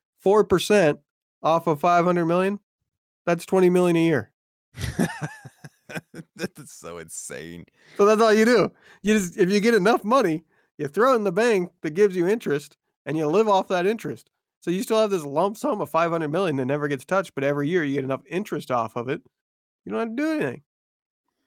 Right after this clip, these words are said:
Speaker 2: I've actually thought about it. I think what I would do, and again, like, you're, you're coming out with, like, the logical, smart
Speaker 1: <laughs>
Speaker 2: things. I just think it would be really cool to tell no one that you win, right?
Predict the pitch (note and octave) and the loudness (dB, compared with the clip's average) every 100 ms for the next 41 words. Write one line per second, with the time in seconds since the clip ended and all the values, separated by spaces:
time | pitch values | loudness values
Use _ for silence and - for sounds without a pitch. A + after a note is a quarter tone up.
0 | _ _ - C#3+ G#3+ G3 C3+ B2 A2+ A#2+ | _ _ -6 -2 0 0 -2 0 0 0
1 | A#2+ B2+ C#3 E2+ - F#3 F3 C#3 B2+ A2 | 2 2 2 0 -2 -2 2 2 2 0
2 | F2+ F#2 F#2+ A#2 A#2 _ _ B2 B2+ B2 | -4 -4 -2 -2 -6 _ _ -4 -4 -4
3 | A#2 G#2 F2+ F2 F2 - G#2+ B2+ C3 F3+ | -4 -4 -2 -4 -6 -12 -4 0 0 -2
4 | _ A#2+ C#3+ C#3 C#3 B2+ A2 G#2+ G#2+ F#2 | _ -2 0 0 0 0 0 0 -2 -4
5 | D#2+ E2+ G#2 G#2+ G2+ G2 G2 G#2 - - | -2 2 4 2 0 -6 -4 -4 -6 -10
6 | A#2+ C3 A#2+ - A#2 A2+ - - - - | -2 2 2 0 0 -2 -4 -14 -12 -2
7 | F3 G#3+ F#3+ F#3+ E3 C#3+ C#3+ B2 C#3+ D3+ | 0 2 2 2 2 2 0 0 2 2
8 | D3 - A#2 G2 - A2+ - B2 A#2+ A#2+ | 2 0 -2 -2 -6 -4 0 0 0 0
9 | C3 C#3 D3+ D3 C3+ - A#2+ G2+ F#2+ A#1+ | 2 4 4 2 0 0 -2 -2 -4 -6
10 | - _ _ - D#2+ F2 | -12 _ _ -4 -2 -2